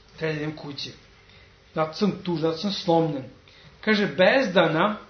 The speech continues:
sedmi stih ponovo govori o svom stanju, "bezdana, bezdanu dozivlji", znači ima jedna pesma koja ima ovaj, ove stihove u sebi, taj sedmi stih, znači, "Bezdan, bezdana zove glasom."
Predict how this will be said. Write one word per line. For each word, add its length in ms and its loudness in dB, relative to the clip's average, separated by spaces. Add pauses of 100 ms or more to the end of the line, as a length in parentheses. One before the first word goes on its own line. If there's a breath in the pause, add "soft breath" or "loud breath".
(140)
sedmi 280 0
stih 240 -6
ponovo 260 2
govori 240 -4
o 40 -4
svom 200 -4
stanju, 440 -6 (640 loud breath)
"bezdana, 720 4 (120)
bezdanu 680 4 (360)
dozivlji", 680 4
znači 280 0
ima 120 2
jedna 240 0
pesma 400 -2
koja 280 -4 (140)
ima 200 -8
ovaj, 260 -6 (680 soft breath)
ove 180 -6
stihove 460 -8
u 200 -6
sebi, 360 -6
taj 120 -4
sedmi 280 -8
stih, 220 -6 (420 loud breath)
znači, 280 -4 (100)
"Bezdan, 640 6 (520 soft breath)
bezdana 680 4
zove 480 8
glasom." 540 4